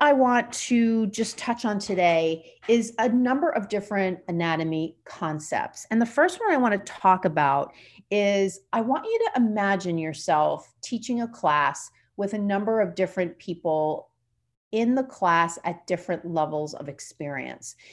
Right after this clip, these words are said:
And I want you to imagine you're in your head and you're thinking, Oh my goodness, how am I going to meet these people where they're at,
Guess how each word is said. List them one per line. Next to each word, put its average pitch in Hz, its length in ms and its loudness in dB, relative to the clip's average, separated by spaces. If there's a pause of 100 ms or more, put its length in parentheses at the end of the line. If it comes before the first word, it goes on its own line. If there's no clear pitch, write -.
(140)
And 233 80 -4
I 233 60 2
want 240 260 0
you 320 120 0
to 311 180 -4
imagine 185 920 -2 (420)
you're 190 120 0
in 269 240 2
your 285 120 2
head 208 260 2
and 190 100 0
you're 170 100 -2
thinking, 165 520 -6
Oh 233 160 2
my 226 160 0
goodness, 170 640 -2
how 277 400 -2
am 269 120 0
I 226 140 0
going 185 460 0
to 160 580 -4 (380)
meet 226 500 0
these 226 320 -2
people 196 460 -2
where 180 260 2
they're 160 320 -2
at, 254 400 0